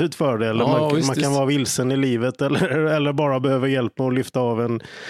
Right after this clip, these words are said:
Speaker 1: bänk från ett lastbilsflak,
Speaker 2: Eller vad som
Speaker 1: liksom.
Speaker 2: helst, ja. Ja, nej, men jag, så tänkte jag på detta när man träffar och man är ny på jobbet, den känslan. Så tänkte jag på när jag började filma Formel ett, hur det var.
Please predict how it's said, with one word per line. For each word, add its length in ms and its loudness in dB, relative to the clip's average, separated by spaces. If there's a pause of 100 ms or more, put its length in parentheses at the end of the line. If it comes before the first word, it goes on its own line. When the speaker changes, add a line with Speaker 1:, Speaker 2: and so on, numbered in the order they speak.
(200)
Speaker 1:
bänk 380 -2
från 260 -2
ett 200 -4
lastbilsflak, 1120 -2
Speaker 2:
Eller 100 2
vad 160 0
som 120 0
Speaker 1:
liksom. 180 0
Speaker 2:
helst, 120 -4
ja. 180 -2 (320)
Ja, 180 -2
nej, 160 0
men 180 0
jag, 220 0
så 120 -2
tänkte 320 -2
jag 100 -4
på 100 0
detta 320 -2
när 340 -2
man 220 -2
träffar 480 -4
och 160 0
man 220 -2
är 80 -2
ny 240 -2
på 180 -2
jobbet, 380 -2
den 180 -2
känslan. 540 -4 (280)
Så 140 -4
tänkte 280 -4
jag 80 -4
på 280 -2 (300)
när 140 -2
jag 200 0
började 540 0
filma 380 -2
Formel 340 -2
ett, 360 -8 (460)
hur 140 -2
det 100 -2
var. 240 -2